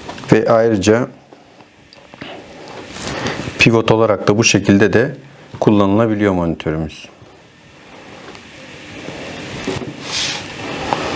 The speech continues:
Biz şimdi bu şekilde kullanacağız. Ee, üzerinde bulunan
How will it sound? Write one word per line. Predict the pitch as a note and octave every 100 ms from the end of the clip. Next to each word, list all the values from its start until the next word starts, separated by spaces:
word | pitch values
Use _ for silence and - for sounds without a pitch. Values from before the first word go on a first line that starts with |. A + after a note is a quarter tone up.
| - - - - - - - - - -
Biz | A2
şimdi | - G#2 G2+
bu | A2
şekilde | - F#2 F2 E2
kullanacağız. | - D#2+ D#2 D2+ G#2 B2+ - - - - - - - _ -
Ee, | G2 G2+
üzerinde | A#2 A2+ A#2 A2+ A2+ B2 A2+ - - - - - - - - - - -
bulunan | A#2 A2 A2+ A#2+